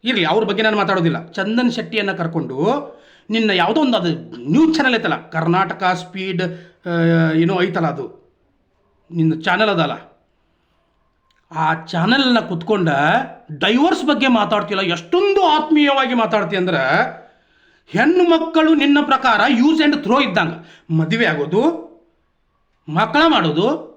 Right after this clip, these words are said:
ಡೈವರ್ಸ್ ಕೊಟ್ಬಿಡೋದು, ನಿಂದ ನೀ ಆರಾಮಾಗಿರು, ನಂದ ನಾ ಆರ-, ಏ, ಏಕ ಪತ್ನಿ ವ್ರತ ಅದನೋ ನಮ್ಮ ಹಿಂದೂ ಧರ್ಮದಲ್ಲಿ. ನಿನಗೇನು ಹಿಂದೂ ಧರ್ಮದ ಬಗ್ಗೆ ಗೊತ್ತದ? ಎಷ್ಟೊಂದು ಮುಕ್ತ, ಅತ್ಯಂತ ಖುಷಿಯಿಂದ ಮಾತಾಡ್ತಿ ಡೈವರ್ಸ್ ಬಗ್ಗೆ.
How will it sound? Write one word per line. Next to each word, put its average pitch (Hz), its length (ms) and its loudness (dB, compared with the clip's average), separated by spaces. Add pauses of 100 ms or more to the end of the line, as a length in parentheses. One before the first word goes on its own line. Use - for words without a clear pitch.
(360)
ಡೈವರ್ಸ್ 392 380 2
ಕೊಟ್ಬಿಡೋದು, 311 540 -2
ನಿಂದ 320 280 4
ನೀ 320 120 4
ಆರಾಮಾಗಿರು, 269 520 0
ನಂದ 330 300 4
ನಾ 277 140 2
ಆರ-, 233 340 -4
ಏ, 247 340 2
ಏಕ 214 480 0
ಪತ್ನಿ 220 380 -2
ವ್ರತ 226 180 0
ಅದನೋ 220 240 0
ನಮ್ಮ 214 180 -2
ಹಿಂದೂ 214 220 -4
ಧರ್ಮದಲ್ಲಿ. 226 600 -2 (1000)
ನಿನಗೇನು 202 400 0
ಹಿಂದೂ 226 160 0
ಧರ್ಮದ 240 260 2
ಬಗ್ಗೆ 233 200 -2
ಗೊತ್ತದ? 240 300 -2 (1800)
ಎಷ್ಟೊಂದು 381 440 0
ಮುಕ್ತ, 349 280 0
ಅತ್ಯಂತ - 760 -2
ಖುಷಿಯಿಂದ 381 380 0
ಮಾತಾಡ್ತಿ 320 340 2
ಡೈವರ್ಸ್ 254 340 -2
ಬಗ್ಗೆ. 170 480 -4